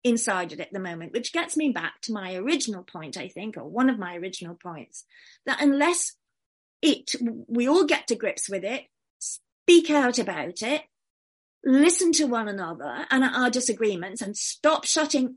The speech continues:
other women down, including the grassroots fem-, fem-, um, women that l-, leftist feminists are supposed to represent, although I d-, I don't think they do. I think they're part of the general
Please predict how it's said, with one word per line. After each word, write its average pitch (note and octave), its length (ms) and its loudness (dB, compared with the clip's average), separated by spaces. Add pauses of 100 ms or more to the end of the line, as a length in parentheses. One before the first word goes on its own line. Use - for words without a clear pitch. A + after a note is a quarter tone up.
other C4 260 4
women A3+ 320 2
down, F#3+ 580 -4 (360)
including C4+ 720 4
the G#3+ 80 -4
grassroots A#3+ 600 -2
fem-, A3+ 360 -2 (160)
fem-, G#3+ 320 -2
um, G3 460 -4
women A3 760 0 (300)
that G#3 340 -2 (440)
l-, - 80 -8 (140)
leftist A#3 580 -4 (360)
feminists G3+ 460 -6
are F#3+ 40 -10
supposed G3+ 460 -10
to - 120 -14 (140)
represent, F#3 800 -12 (220)
although F#3+ 260 -6
I F#3 120 -6
d-, - 120 -14 (160)
I G3+ 120 -2
don't F#3 220 -10
think F3+ 200 -14
they E3+ 140 -14
do. E3 260 -4
I C#3+ 80 -14
think - 240 -18
they're F#3+ 120 -16
part F3 360 -14
of E3 120 -16
the D#3+ 200 -16
general F3+ 500 -6